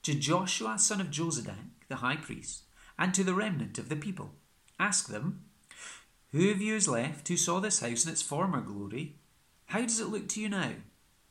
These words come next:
Does it not seem to you like nothing?" But now be strong, Zerubbabel, declares the Lord. Be strong, Joshua, son of Jozadak, the high priest.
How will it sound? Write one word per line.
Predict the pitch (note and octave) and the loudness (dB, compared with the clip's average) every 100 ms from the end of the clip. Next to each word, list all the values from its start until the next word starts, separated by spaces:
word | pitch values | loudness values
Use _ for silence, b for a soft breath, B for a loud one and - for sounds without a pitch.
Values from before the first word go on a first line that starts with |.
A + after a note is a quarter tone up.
| _ _ - | _ _ -8
Does | A#2 D3 | 0 2
it | G#3 | 2
not | F#3+ E3+ | 0 6
seem | - G3+ A3+ G3+ | 8 8 2 0
to | A#2+ | 0
you | G#2 | -2
like | G#2 A#2+ C#3+ | -2 -2 2
nothing?" | D#3+ - G#2+ G2 - _ _ _ _ _ _ | 0 0 -6 -8 -18 _ _ _ _ _ _
But | - B2+ | -4 2
now | C3 B2 | 2 2
be | - E3 | 2 0
strong, | - - A#2+ A#2+ E3 G3 | 0 -2 0 4 4 4
Zerubbabel, | F#3+ D#3 A#2 G#2+ G2 F#2 - | 2 2 2 -2 -4 -8 -12
declares | - A#2+ A#2+ A2+ | -12 -6 -4 -4
the | A#2 | -4
Lord. | A2 A#2 B2 - | -4 -4 -4 -4
Be | C#3+ | -2
strong, | C#3+ - C3+ C#3+ G3+ D#3+ A#2 | 0 0 0 2 4 2 0
Joshua, | B2 D3+ - A#2+ | 0 0 -2 0
son | - C#3+ | 0 0
of | C3 | -2
Jozadak, | A#2 D#3 D#3+ A2+ - - | -2 -2 -2 -4 -6 -8
the | A#2 | -6
high | B2 A#2 | -4 -4
priest. | - E3+ - | -6 -6 -6